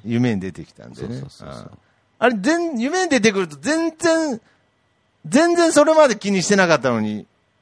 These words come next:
Speaker 1: 気になりますね。
Speaker 2: うん、そうそうそうそう。
Speaker 1: うん。で、この話もいいわ。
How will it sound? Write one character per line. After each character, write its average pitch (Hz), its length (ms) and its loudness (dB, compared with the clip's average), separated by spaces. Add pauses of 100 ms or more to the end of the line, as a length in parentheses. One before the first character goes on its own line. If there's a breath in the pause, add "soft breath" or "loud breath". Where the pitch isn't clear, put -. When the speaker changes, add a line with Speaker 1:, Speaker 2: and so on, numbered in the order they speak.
(120)
Speaker 1:
気 135 100 -2
に 139 120 2
な 135 120 4
り 131 100 -2
ま 127 120 2
す - 140 -8
ね。 90 120 -6
Speaker 2:
う 87 200 -2 (400)
ん、 113 60 0
そ 110 160 2
う 92 40 -2
そ 92 140 -2
う 82 60 -4
そ 82 140 -6
う 73 40 -6
そ - 160 -6
う。 101 40 0
Speaker 1:
う - 40 2
ん。 85 800 -6 (1400)
で、 127 80 2
こ 220 160 4
の 247 60 4
話 240 320 2
も 107 120 -2
い 101 160 -4
い 82 60 -10
わ。 - 60 -20